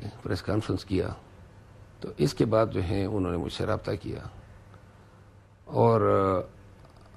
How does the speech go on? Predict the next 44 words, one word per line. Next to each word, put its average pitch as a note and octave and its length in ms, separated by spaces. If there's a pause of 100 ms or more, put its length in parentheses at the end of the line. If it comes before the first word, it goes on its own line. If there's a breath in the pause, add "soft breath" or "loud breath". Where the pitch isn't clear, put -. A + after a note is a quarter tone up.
(120)
असद A2 220
कैसर A2+ 280
साहब G#2+ 220
को G#2 120
दिया, G2+ 180 (200)
भी G#2+ 140
दरमियान F#2+ 340
में F#2 100
उन्होंने F#2 340
डालना F#2+ 280
चाहा - 500 (800 soft breath)
और B2+ 200
उन्होंने D3+ 320
मुझे C3+ 260
कहा A#2 280
कि G#2 140
"खान A2+ 220
साहब - 260
तक G2+ 160
मेरा G2 160
ये F2+ 160
पैगाम G2+ 420
दे G#2+ 160
कि - 120
मुझे G#2+ 240
अगर G#2+ 340
दस A2+ 240
से A#2 180
बीस A#2+ 260
दिन A#2 240
दे C3+ 180
दें, F2+ 240 (800 soft breath)
तो C#3 80
मैं E3 200
सब G3+ 320
अपने E3 240
मामलात C3 520
ठीक C3 180
करके B2 240
वापस F#2+ 320
पीटीआई - 420
में - 140
आता - 260
हूँ।" - 80